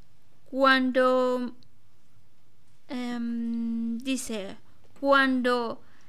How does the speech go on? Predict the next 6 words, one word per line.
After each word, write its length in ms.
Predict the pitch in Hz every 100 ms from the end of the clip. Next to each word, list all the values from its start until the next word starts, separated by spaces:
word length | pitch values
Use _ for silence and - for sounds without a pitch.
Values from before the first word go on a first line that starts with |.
| -
se 380 | - - 262 254
conoce, 1040 | 254 247 269 311 349 339 - 226 190 208 - - - - - - - - - - - - -
se 220 | - 240
conocen 500 | 240 240 277 294 339
los 140 | 294 294
fenómenos 800 | 254 247 247 226 208 196 208